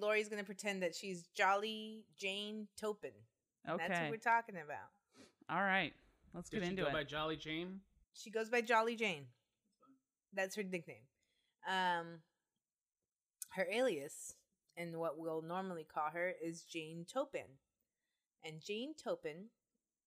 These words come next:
Speaker 1: was an American serial killer active from eighteen ninety-five to nineteen oh one,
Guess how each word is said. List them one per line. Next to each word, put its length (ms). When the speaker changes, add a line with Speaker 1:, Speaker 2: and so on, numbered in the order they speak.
Speaker 1:
was 200
an 100
American 560
serial 360
killer 400
active 400
from 220
eighteen 520
ninety-five 720
to 140
nineteen 680
oh 160
one, 300